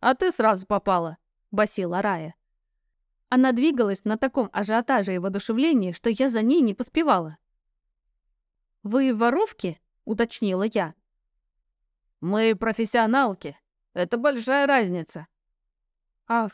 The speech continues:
да». Не знала я, что сказать. И вот мы ныряем в незаметный темный проулок, и скрипит несмазанными петлями дверь. «Войдем с парадного, чтоб слушали.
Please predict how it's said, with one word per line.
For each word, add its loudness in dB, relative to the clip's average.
да». 0
Не 2
знала 2
я, 0
что -4
сказать. -4
И 2
вот 0
мы 2
ныряем 2
в -12
незаметный 0
темный 2
проулок, -4
и 0
скрипит -4
несмазанными -2
петлями 0
дверь. -6
«Войдем 2
с -8
парадного, 0
чтоб -6
слушали. -4